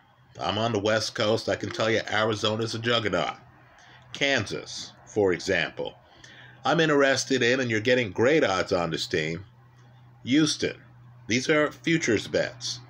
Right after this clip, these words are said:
to win it all, right? Baylor, to win it all. Those are the teams I'm focused on right now.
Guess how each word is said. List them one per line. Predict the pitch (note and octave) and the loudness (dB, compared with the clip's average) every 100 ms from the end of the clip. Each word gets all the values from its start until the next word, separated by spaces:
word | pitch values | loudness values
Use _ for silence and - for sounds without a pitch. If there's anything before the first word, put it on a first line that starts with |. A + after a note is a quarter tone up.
| - - - - | -20 -20 -20 -4
to | D3+ | 0
win | C3 E3 E3 | 2 2 2
it | B2 A2+ | 2 4
all, | F#2+ C#2+ - - - - | 4 2 -4 -16 -14 0
right? | G#2 C3+ - G#2 | 2 2 -2 2
Baylor, | D#3+ D#3 F#2+ - - - - - - - - - | 4 6 4 0 -14 -20 -20 -20 -20 -20 -16 0
to | D3 | 4
win | E3 F3+ | 6 6
it | C3 | 6
all. | F2+ - - - - - - - - - - - | 4 2 -6 -14 -20 -20 -20 -20 -20 -20 -20 -6
Those | D3 G3+ G3 | 4 4 6
are | F#3+ | 6
the | D#3 | 4
teams | - D#3 D3+ C3+ | 2 2 2 2
I'm | C3 | 0
focused | A#2+ B2 A#2 A2 - | 2 0 2 -2 0
on | G#2+ F2+ | 2 2
right | F2+ E2 - | 2 0 -2
now. | A#1+ - | -6 -6